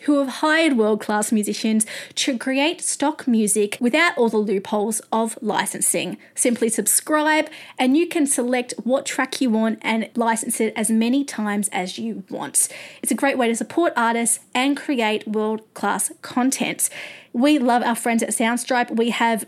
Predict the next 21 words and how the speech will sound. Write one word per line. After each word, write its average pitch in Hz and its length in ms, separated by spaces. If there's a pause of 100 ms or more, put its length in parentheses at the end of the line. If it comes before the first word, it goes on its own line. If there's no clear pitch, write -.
been 233 200
partnered 277 500
with 269 300
them 226 320
since 247 260
the 262 120
first 262 380
episode 226 520
of 220 200
Between 233 460
You 214 160
and 214 160
Me, 208 240
and 220 160
we 220 140
are 208 80
so 262 200
grateful 269 440
for 269 80
their 262 100
support. 262 500